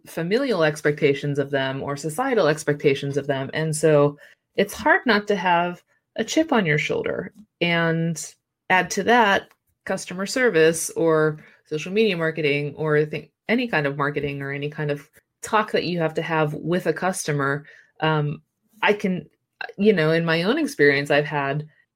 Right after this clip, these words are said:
I've had to, like, take a step back and say, "Okay, <laughs> I know they don't mean to, but I'm really having issues here. So I have to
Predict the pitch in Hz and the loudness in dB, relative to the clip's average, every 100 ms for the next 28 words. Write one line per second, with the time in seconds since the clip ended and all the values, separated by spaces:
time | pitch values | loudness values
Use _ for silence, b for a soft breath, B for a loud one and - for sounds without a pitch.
0 | - 151 156 143 139 143 - - - 185 | -6 -4 -2 -4 -4 -6 -6 -8 0 2
1 | 262 226 165 151 156 147 151 143 190 B | 4 2 2 2 2 2 0 -2 -2 B
2 | B B - _ 226 226 302 247 190 262 | B B -20 _ 0 2 2 4 6 6
3 | 277 196 202 220 285 294 - 302 330 339 | 6 -2 -2 0 0 -2 -2 -2 0 -2
4 | b b 170 - 196 - 196 226 226 196 | b b -16 -2 -2 0 0 0 0 -2
5 | 196 208 196 175 151 _ _ - 190 180 | 2 4 4 -2 -10 _ _ -8 -8 -8
6 | - 185 185 175 156 156 156 147 151 160 | -6 -4 -4 -2 -4 -4 -4 -4 -2 0
7 | 151 143 147 b b _ - 175 185 175 | 2 2 -2 b b _ -2 0 0 -2
8 | - - 170 165 156 | -8 -6 -2 -2 -2